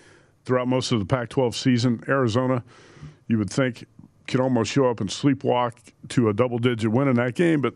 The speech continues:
these tournaments are weird, man. When I, I was, I've said this on a couple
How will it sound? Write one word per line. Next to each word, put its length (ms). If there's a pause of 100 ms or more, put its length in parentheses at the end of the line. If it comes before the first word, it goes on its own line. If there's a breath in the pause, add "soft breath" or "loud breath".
these 200
tournaments 420
are 40
weird, 320
man. 280
When 100
I, 80
I 140
was, 260 (440 soft breath)
I've 120
said 160
this 180
on 100
a 60
couple 460